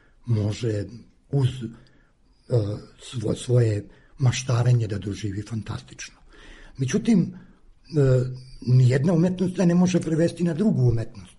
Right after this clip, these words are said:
to je potpuno jasno i onda, mislim, ta njihova zamerka je bila potpuno neumesna. Drugo, recimo, čuo sam, e, jednom, kada smo mi u jednom filmu, e, pričali konkretno šta se dešava do detalja,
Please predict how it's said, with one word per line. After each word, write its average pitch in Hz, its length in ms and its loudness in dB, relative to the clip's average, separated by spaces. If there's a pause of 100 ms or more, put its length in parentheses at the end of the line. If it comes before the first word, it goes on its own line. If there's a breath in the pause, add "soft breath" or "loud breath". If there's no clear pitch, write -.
(120)
to - 120 -16
je - 120 -16
potpuno - 420 -4
jasno 120 340 -2 (140)
i - 40 -20
onda, - 180 -20
mislim, 98 420 -12 (500 loud breath)
ta 127 140 0
njihova 117 480 0
zamerka 123 640 0 (520 loud breath)
je 123 180 0
bila 123 340 -2
potpuno 123 460 -2
neumesna. 107 760 -2 (680 loud breath)
Drugo, 131 400 0 (200)
recimo, 127 420 -2
čuo 135 320 0
sam, 123 320 0
e, 120 60 -2 (1200 loud breath)
jednom, 131 560 0 (340 loud breath)
kada 117 220 -2
smo 131 220 0
mi 135 220 4
u 120 80 0
jednom 131 300 0
filmu, 131 380 2
e, 117 640 0
pričali 131 600 -2
konkretno 151 880 0
šta 135 260 -4
se 131 180 -4
dešava 135 380 -2
do 127 180 4
detalja, 143 760 0